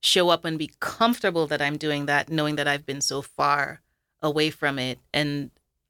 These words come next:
other people might have feelings about how that is too, 'cause it's always sort of weighing multiple things. Um, and talking to my family about, you know, the time away and being immersed in that. And I was saying in one of the other conversations,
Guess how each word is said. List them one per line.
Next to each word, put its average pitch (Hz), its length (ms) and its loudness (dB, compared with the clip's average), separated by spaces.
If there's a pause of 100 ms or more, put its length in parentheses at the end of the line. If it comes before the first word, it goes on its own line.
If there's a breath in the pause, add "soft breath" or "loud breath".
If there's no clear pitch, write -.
(200)
other 165 220 4
people 151 260 -4
might 131 200 -6
have 131 180 -6
feelings 131 380 -8
about 113 260 -8
how 123 180 0
that 98 300 -6
is - 160 -12
too, - 120 -6
'cause 156 200 -4
it's 151 140 -4
always 151 300 2
sort 139 120 -6
of 143 100 -4
weighing 147 380 -2
multiple 147 400 -4
things. 139 420 -6 (640 loud breath)
Um, 151 600 -2 (1040)
and 151 580 0 (320)
talking 156 300 -2
to 156 100 -6
my 143 140 -2
family 180 400 2
about, 143 360 -8
you 151 80 -6
know, 135 120 -6
the 117 100 -14
time 139 320 -6
away 175 640 0
and 147 160 -8
being 139 400 -6
immersed 151 360 0
in 143 80 -2
that. 135 200 0
And 151 260 -2
I 156 120 0
was 147 140 0
saying 151 280 0
in 147 200 -4
one 151 200 -6
of 139 80 -2
the 139 140 -8
other 135 100 -6
conversations, 143 840 -6